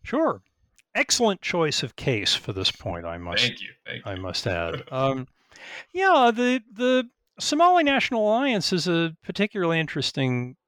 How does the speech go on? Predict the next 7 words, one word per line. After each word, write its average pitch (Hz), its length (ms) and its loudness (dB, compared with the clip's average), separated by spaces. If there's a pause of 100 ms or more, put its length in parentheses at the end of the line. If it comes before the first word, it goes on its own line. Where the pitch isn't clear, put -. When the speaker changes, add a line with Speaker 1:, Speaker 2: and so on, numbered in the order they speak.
(140)
Speaker 1:
example 143 480 -2
here, 92 160 -6
right? 90 260 -4
So, 131 420 0 (500)
um, 139 320 -2 (500)
for 190 140 -2
most 233 600 0